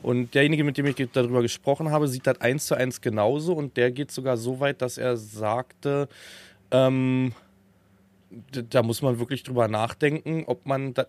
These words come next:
nicht wirklich für länger macht, so.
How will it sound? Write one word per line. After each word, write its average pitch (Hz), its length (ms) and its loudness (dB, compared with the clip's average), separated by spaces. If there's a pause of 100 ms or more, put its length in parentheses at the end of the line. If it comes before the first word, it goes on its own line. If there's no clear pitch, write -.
nicht - 260 -10
wirklich 127 340 -6
für 123 400 0
länger 127 400 2
macht, 95 400 -6
so. 95 240 -8